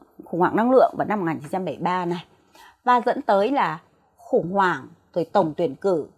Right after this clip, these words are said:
và đến năm một nghìn chín trăm tám mươi chín thì hầu hết các nước Đông Âu đã sụp đổ và đánh dấu rằng chủ nghĩa xã hội đã bị tổn thất rất là lớn ở châu Âu.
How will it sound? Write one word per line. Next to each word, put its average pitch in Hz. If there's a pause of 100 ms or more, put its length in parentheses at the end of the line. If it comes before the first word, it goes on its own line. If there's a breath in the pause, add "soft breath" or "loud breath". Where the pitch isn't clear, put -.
(140)
và 180
đến 160
năm 240
một 185
nghìn 160
chín 160
trăm 202
tám 175
mươi 175
chín 180 (440 loud breath)
thì 214
hầu 196
hết 302
các 254
nước 269
Đông 196
Âu 196 (300 soft breath)
đã 156
sụp -
đổ 180 (340)
và 160
đánh 165
dấu 185
rằng 180 (220)
chủ 185
nghĩa 135
xã -
hội 220 (560 soft breath)
đã 151
bị 202 (120)
tổn 151
thất 269
rất 269
là 220
lớn 156 (120)
ở 156
châu 180
Âu. 180